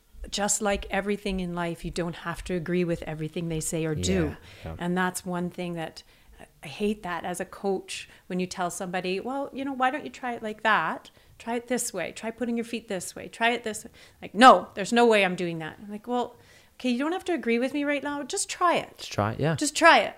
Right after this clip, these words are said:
Speaker 1: And if
Speaker 2: Yeah.
Speaker 1: you don't like it, that's okay.
Speaker 2: <laughs>
Speaker 1: That's totally
Speaker 2: Yeah.
Speaker 1: fine." Like, but sometimes we have to step back, let our egos go,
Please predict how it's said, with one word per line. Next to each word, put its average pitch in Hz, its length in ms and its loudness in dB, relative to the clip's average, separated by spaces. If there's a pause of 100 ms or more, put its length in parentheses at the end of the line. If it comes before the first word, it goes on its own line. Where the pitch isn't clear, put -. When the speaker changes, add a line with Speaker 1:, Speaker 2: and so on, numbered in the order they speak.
Speaker 1:
And 233 80 4
if 233 40 2
Speaker 2:
Yeah. - 20 2
Speaker 1:
you 294 60 2
don't 330 140 6
like 339 160 6
it, 330 60 -2
that's 339 200 6
okay. 359 400 8
Speaker 2:
<laughs> 156 80 2
Speaker 1:
That's 180 540 8
totally 381 380 10
Speaker 2:
Yeah. 370 60 2
Speaker 1:
fine." 302 500 2
Like, 233 260 0 (380)
but 240 120 -2
sometimes 277 480 0
we 233 120 -2
have 214 240 -2
to 233 60 -2
step 226 300 -2
back, 202 420 0 (120)
let 202 180 0
our 247 160 2
egos 226 440 2
go, 180 440 -2